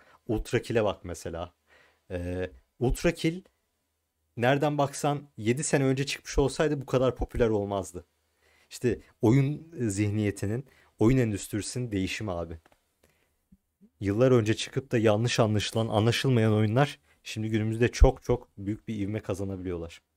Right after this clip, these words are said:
Ultra Kill gibi. Karadenizli, edit işine ben aslında yıllar önce bir,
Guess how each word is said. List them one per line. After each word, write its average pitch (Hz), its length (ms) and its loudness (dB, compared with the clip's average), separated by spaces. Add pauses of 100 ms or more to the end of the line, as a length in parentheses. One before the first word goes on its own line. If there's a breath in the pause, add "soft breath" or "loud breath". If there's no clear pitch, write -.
(320)
Ultra 90 320 -8
Kill 90 220 -10
gibi. 87 160 -10 (2000 soft breath)
Karadenizli, 120 760 4
edit 143 260 -6
işine 147 440 -4
ben 139 280 -2 (560 soft breath)
aslında 139 280 2
yıllar 147 260 2
önce 92 300 2
bir, 92 220 -4